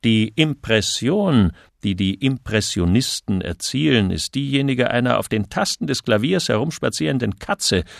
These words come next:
oder eines Affen, der sich eines Farbkastens bemächtigt hat, urteilte die Presse. Die Impressionisten waren mit ihrer Kunst, so unterschiedlich sie sich zum Teil auch entwickelte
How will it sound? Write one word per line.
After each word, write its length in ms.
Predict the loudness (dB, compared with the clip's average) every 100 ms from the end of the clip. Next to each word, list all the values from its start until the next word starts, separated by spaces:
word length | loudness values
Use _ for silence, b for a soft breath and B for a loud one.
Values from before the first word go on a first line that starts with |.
| B B
oder 200 | 2 4
eines 320 | 4 4 2 0
Affen, 440 | 0 2 2 0
der 100 | -4
sich 220 | -6 -6
eines 180 | -6 -2
Farbkastens 760 | 2 2 2 0 0 -2 -2
bemächtigt 640 | 0 2 2 0 -6 -6 -6
hat, 240 | -6 -8 _ _ _ _ _ _ _
urteilte 600 | 0 0 0 0 0 -2
die 100 | -8
Presse. 400 | -10 -8 -8 -8 -16 _ _ _ _ _ _ _ _ _ _ 2
Die 260 | 4 4
Impressionisten 960 | 2 -2 0 0 4 4 2 -2 0 2
waren 200 | 0 0
mit 160 | -2 -2
ihrer 200 | -4 -6
Kunst, 520 | -6 -2 -2 -2 -8 b b b b b b b
so 160 | -6 4
unterschiedlich 800 | 4 4 2 2 0 -2 -4 -6
sie 120 | -6
sich 200 | -6 -6
zum 220 | -6 -4
Teil 260 | 0 2 2
auch 180 | -2
entwickelte 680 | -2 -2 -2 -2 -2 0